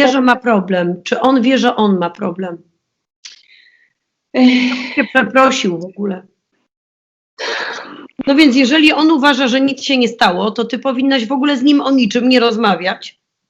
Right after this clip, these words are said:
Speaker 2: tylko o tym, że dopóki on nie uzna, że się stało i że jest zaburzony, bo jest zaburzonym człowiekiem, że ma problem, że jest patologicznym kłamcą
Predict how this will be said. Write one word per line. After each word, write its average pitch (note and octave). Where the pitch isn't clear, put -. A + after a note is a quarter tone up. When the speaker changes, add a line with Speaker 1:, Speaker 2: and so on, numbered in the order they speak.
Speaker 2:
tylko C4+
o A#3
tym, A3
że G#3+
dopóki B3+
on D4
nie D4
uzna, B3+
że G#3
się G#3+
stało A3
i A#3
że A#3+
jest C4
zaburzony, A3+
bo G3+
jest B3+
zaburzonym A#3+
człowiekiem, G3
że G#3
ma B3
problem, G#3
że F#3+
jest G#3+
patologicznym B3
kłamcą G#3+